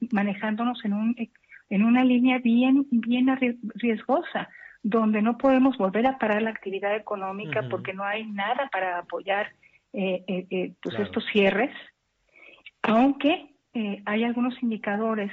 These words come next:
Speaker 1: que pudieran estar indicando que necesitamos regresar al confinamiento estricto.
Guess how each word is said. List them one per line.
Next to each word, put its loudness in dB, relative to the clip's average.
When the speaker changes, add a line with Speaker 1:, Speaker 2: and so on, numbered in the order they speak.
Speaker 1:
que -4
pudieran -2
estar -4
indicando -4
que -4
necesitamos -6
regresar -6
al -8
confinamiento -18
estricto. -16